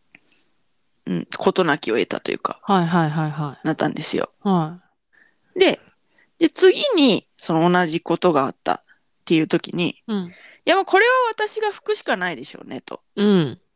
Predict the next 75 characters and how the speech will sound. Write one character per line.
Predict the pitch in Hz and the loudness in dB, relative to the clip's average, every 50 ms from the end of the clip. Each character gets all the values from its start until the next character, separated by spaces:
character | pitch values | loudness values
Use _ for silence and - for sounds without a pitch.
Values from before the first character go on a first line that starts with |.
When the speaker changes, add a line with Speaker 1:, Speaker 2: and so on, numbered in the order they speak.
| _ _ _ _ _ _ _ _ _ _ | _ _ _ _ _ _ _ _ _ _
Speaker 1:
そ | - - | -10 -8
う、 | 170 | -8
拭 | - - | -8 -2
け | - 233 220 | -2 0 0
て | - 208 | 2 2
な | 208 208 214 214 | 2 2 0 0
く | 214 - | -2 -6
て、 | - _ _ - 427 392 - - - _ | -16 _ _ 4 4 6 4 0 -4 _
Speaker 2:
は | _ - 180 175 170 160 | _ -2 0 2 2 2
い。 | 151 | 2
Speaker 1:
っ | |
て | 156 | 2
い | 175 | 2
う | - | 0
こ | 180 185 | 0 -2
と | 175 151 | -2 0
が | 117 143 | 0 0
あ | |
っ | 185 - | 0 -2
た | - 104 | -4 -8
わ | - - | -8 -8
け | - - | -10 -12
で | - - | -10 -10
す | - - | -12 -6
か | - 202 190 | 0 2 2
ら、 | 180 175 170 | 4 2 0
Speaker 2:
は | 165 170 | -2 -6
い、 | 180 - - | -8 -6 -2
は | 202 190 170 156 147 | 2 2 2 2 0
い。 | 170 190 - _ - | -2 -8 -14 _ -18
Speaker 1:
「拭 | 170 | -10
き | - - 185 | -4 -2 0
ま | 180 175 180 | 2 2 0
し | 202 - 190 | 2 4 4
ょ | 165 | 2
う、 | |
拭 | 170 - | 2 0
き | - - | -4 -6
ま | - 131 - | -6 -6 -6
し | - - - | -6 -6 -8
ょ | |
う」 | - | -8
っ | |
て | - - - - | -8 -12 -12 -12
言 | - - - | -12 -12 -12
っ | |
て、 | _ _ _ - 165 | _ _ _ -2 -2
う | 165 | 0
ん | |
こ | - - | 0 0
が | - 135 127 | 0 2 2
出 | - 127 | 2 2
た | - - - | 0 -2 -6
っ | |
て | _ - - | _ -2 -2
い | - | 0
う | |
か | - - 53 | 0 -2 -4
ら、 | - - - | -4 -8 -6
そ | - 151 | -4 -4
う、 | 156 | -4
拭 | - - 160 147 | 0 2 4 4
い | 98 - | 4 4
て、 | - _ _ - 294 - - - _ _ _ _ _ | 0 _ _ 2 2 2 0 -4 _ _ _ _ _
Speaker 2:
う | - 190 | -4 -2
ん。 | 175 160 156 185 185 - _ _ _ _ _ _ _ _ | -2 -2 -4 -8 -12 -18 _ _ _ _ _ _ _ _
Speaker 1:
で、 | - - 370 - - - _ _ _ _ _ _ _ - | 0 2 2 0 0 -4 _ _ _ _ _ _ _ 2
ベ | - 175 | 2 2
ッ | 165 | 4
ド | - 151 | 2 0
に | 143 147 | -2 -2
座 | - - 170 156 156 | -2 2 4 4 4
ら | 139 143 170 | 4 2 0
せ | - - 139 | 0 0 0
て、 | - _ - 370 320 - - _ _ | 2 _ 2 2 2 0 -2 _ _